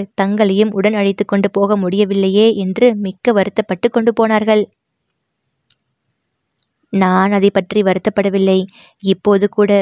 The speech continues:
கோடிக்கரை போய் அவர்களுடன் சேர்ந்து கொள்வேன். அருள்மொழிவர்மர் நான் இல்லாத சமயம் பார்த்து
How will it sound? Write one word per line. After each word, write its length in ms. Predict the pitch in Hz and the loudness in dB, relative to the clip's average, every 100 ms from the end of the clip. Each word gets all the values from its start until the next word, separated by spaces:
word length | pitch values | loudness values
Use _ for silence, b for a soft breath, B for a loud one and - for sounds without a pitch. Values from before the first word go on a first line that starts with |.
| 196 | 0
கோடிக்கரை 520 | - 202 208 208 196 196 | 0 0 0 -2 -4 -2
போய் 260 | 208 202 - | 0 0 0
அவர்களுடன் 600 | 185 190 196 185 208 208 | -2 -2 -2 0 0 0
சேர்ந்து 320 | 202 190 202 | -2 -2 -2
கொள்வேன். 440 | 202 202 196 196 196 B B - | 0 2 2 0 -6 B B -2
அருள்மொழிவர்மர் 920 | 185 196 202 202 196 185 185 208 202 | 2 2 2 0 0 0 0 0 0
நான் 280 | 190 185 185 | -2 -2 -2
இல்லாத 300 | 190 190 208 | -4 -2 -2
சமயம் 420 | 202 185 190 196 | -2 -2 -2 0
பார்த்து 340 | 190 180 - | -2 -2 2